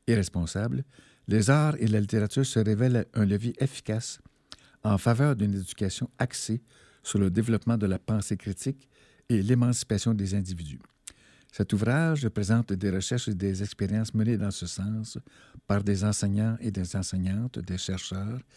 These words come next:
et des praticiens de tous, de ces deux champs disciplinaires et qui s'inscrivent dans un souci global d'éducation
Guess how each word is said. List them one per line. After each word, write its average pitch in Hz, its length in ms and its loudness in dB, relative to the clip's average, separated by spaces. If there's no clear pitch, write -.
et 95 60 0
des 95 140 0
praticiens 101 720 -2
de 98 140 -4
tous, 120 360 -4
de 98 60 -4
ces 95 200 0
deux 120 200 2
champs 120 240 2
disciplinaires 92 760 -6
et 107 100 2
qui - 140 -4
s'inscrivent 135 500 2
dans 107 240 -2
un 95 60 0
souci 113 400 -6
global 110 420 -2
d'éducation 101 640 -4